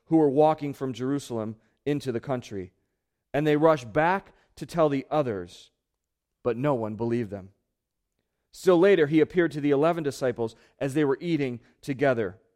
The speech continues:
and he rebuked them for their stubborn unbelief, because they refused to believe those who had seen him after he had been raised from the dead. And he told them,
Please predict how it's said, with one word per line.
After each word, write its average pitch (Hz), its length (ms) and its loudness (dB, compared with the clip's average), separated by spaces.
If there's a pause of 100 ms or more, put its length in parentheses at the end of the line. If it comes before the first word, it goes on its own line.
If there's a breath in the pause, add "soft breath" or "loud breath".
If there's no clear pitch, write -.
(280)
and 147 160 -2
he 165 100 0
rebuked 147 520 -2
them 135 160 0
for 135 160 -6
their 131 120 -2
stubborn 147 560 -2
unbelief, 120 720 -6 (840)
because 135 280 -4
they 143 100 0
refused 160 460 -2
to 160 80 -6
believe 131 340 -2
those 123 240 -2
who 135 80 -6
had 110 160 -4
seen 139 260 -8
him 98 240 -12 (360)
after 123 400 -4
he 117 140 -6
had 110 120 -2
been 104 240 -10 (260)
raised 110 400 -4
from 104 200 -14
the 101 80 -10
dead. 92 300 -14 (840)
And 156 100 -2
he 151 60 2
told 170 340 4
them, 98 220 -6